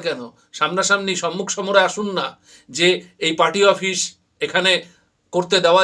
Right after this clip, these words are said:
যাবে না বা পার্টি অফিস খুলতে দেওয়া যাবে না। যদি সেরকম বুকের পাটা থাকে, সামনে এসে বলুন। রাতের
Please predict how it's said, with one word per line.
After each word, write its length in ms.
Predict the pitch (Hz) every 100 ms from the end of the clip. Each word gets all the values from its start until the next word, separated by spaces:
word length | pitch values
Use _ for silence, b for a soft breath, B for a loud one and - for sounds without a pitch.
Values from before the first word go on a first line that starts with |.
| 185
যাবে 180 | 190 196
না 60 | 196 175
বা 80 | 151
পার্টি 180 | 156 185 180
অফিস 180 | 170 -
খুলতে 240 | 180 175 185
দেওয়া 180 | 170 175 175
যাবে 140 | 180 165
না। 40 | 151
যদি 120 | 160 170
সেরকম 280 | 165 165 175
বুকের 220 | 160 175 170
পাটা 180 | 160 170 170
থাকে, 160 | 170 156
সামনে 200 | 156 170 165
এসে 120 | 160 165
বলুন। 260 | 185 240 175 - _ _ _ _ _ _ _ _
রাতের 340 | 160 180 240